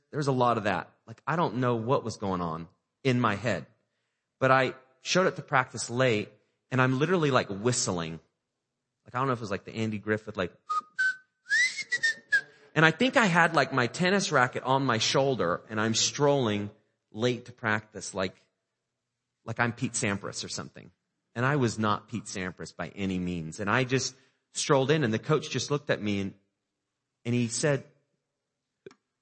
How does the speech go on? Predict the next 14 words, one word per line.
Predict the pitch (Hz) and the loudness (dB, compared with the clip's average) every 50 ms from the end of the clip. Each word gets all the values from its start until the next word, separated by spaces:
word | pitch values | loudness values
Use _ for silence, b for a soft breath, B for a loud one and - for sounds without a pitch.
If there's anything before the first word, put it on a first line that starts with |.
| _ _ _ _ _ _ _ _ 104 | _ _ _ _ _ _ _ _ -6
"Who | 131 131 | -4 -2
do | 147 | -2
you | 143 135 | -2 -2
think | 127 131 127 123 - - | -2 -4 -6 -6 -6 -6
you | 110 110 107 | -6 -4 -4
are?" | 104 131 123 - - _ _ _ _ _ _ _ _ _ _ _ _ _ _ _ _ _ _ _ | -4 -6 -6 -10 -16 _ _ _ _ _ _ _ _ _ _ _ _ _ _ _ _ _ _ _
"Well, | - 110 110 | -4 -2 0
I'm | 120 117 117 | 0 0 0
Alex. | 135 175 185 160 - _ - - - - _ _ _ _ _ _ _ _ _ _ _ _ _ _ _ _ _ _ _ | -2 -4 -6 -10 -14 _ -20 -20 -20 -20 _ _ _ _ _ _ _ _ _ _ _ _ _ _ _ _ _ _ _
I'm | 113 117 113 | -2 -2 0
on | 107 104 | 0 -2
the | 104 | -4
tennis | - - 180 190 156 - - | -4 -6 -8 -8 -8 -10 -12
team." | - - | -14 -20